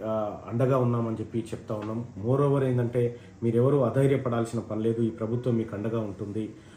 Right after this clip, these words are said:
So మిగతా ఎమ్మెల్యేలను, మిగతా ప్రజాప్రతినిధులను కూడాను, మంత్రులను కూడా రిక్వెస్ట్ చేస్తా ఉన్నా, మీ యొక్క నెల శాలరీని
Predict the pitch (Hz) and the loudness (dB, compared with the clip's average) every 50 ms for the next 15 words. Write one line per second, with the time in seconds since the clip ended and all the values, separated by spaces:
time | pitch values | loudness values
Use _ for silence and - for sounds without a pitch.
0 | - - - - 117 107 110 123 147 143 - 170 156 143 131 123 123 131 135 127 | -20 -20 -8 -6 -4 0 2 2 2 4 6 6 6 8 6 4 4 4 4 4
1 | 127 127 120 117 117 120 120 113 113 113 120 - 135 123 117 113 - - - - | 4 4 4 4 2 2 2 2 2 0 0 2 2 2 2 0 -4 -10 -18 -20
2 | - - 120 123 123 151 151 147 - 135 127 135 131 131 127 123 123 117 110 110 | -8 -2 2 4 6 6 6 6 4 0 0 0 0 2 2 2 2 2 2 2
3 | 113 123 117 117 117 117 - - - 104 107 113 117 127 127 123 123 117 113 110 | 2 2 2 2 0 -2 -4 -8 -6 -6 -6 -2 0 2 2 2 2 2 0 -2
4 | 107 101 - - 120 - - 104 101 - - 104 104 104 107 107 107 - - - | -4 -6 -2 -2 -2 -2 -2 -6 -6 -6 -6 -6 -4 -4 -6 -6 -8 -10 -12 -18
5 | - - - - 92 104 107 104 - 104 104 101 101 98 104 113 131 127 127 - | -20 -20 -16 -8 -6 -6 -4 -4 -4 -4 -4 -4 -4 -2 0 2 2 2 2 0
6 | 123 123 120 120 127 127 127 117 113 | 2 2 2 4 4 4 4 4 2